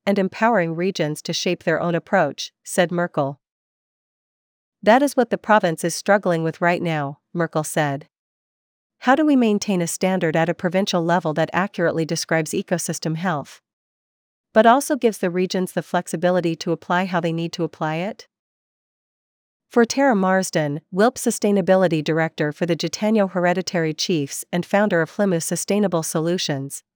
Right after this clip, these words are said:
attempts to inscribe a province-wide definition of ecosystem health miss the point of the paradigm shift entirely.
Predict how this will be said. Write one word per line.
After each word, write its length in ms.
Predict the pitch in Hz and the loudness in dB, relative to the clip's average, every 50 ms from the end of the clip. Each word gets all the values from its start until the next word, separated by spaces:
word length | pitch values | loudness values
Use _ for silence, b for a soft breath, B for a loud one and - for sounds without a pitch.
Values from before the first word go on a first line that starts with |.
| _ _ - | _ _ -4
attempts 400 | 214 - - 247 269 277 - - | -4 -2 0 0 0 0 -2 -2
to 120 | - 240 | 0 0
inscribe 400 | 214 196 196 - - 190 170 165 | 2 2 0 0 0 0 0 0
a 60 | 165 160 | 0 -4
province-wide 720 | - - 214 220 220 233 202 - - 190 185 196 196 185 | -2 0 0 2 2 0 -2 -2 -2 0 0 0 2 2
definition 580 | 185 180 - 185 175 170 175 - - 175 151 151 | 0 0 0 -2 -2 -2 -2 -2 -2 -2 -2 -2
of 120 | 151 147 | -2 -2
ecosystem 680 | 170 196 - - 180 160 - - 160 - - 165 156 160 | -2 -4 -2 -2 -4 -2 -2 -4 -4 -4 -4 -4 -4 -2
health 320 | 175 196 175 170 - - | -2 -2 -2 -2 -4 -6
miss 200 | 170 156 156 - | -6 -6 -6 -4
the 120 | - 175 | -6 -6
point 320 | - - - 185 175 160 - | -8 -4 -4 -4 -2 -2 -2
of 80 | 165 | -4
the 80 | 156 165 | -4 -6
paradigm 480 | - - - 202 196 170 170 160 156 160 | -6 -2 0 0 2 2 0 0 -2 -2
shift 380 | - - - 165 156 - - | -2 -2 -2 -4 -2 -2 -4
entirely. 720 | 160 165 - - 196 190 190 165 151 147 147 139 143 147 | -4 -4 -4 -2 -2 0 0 0 0 -2 -4 -6 -8 -10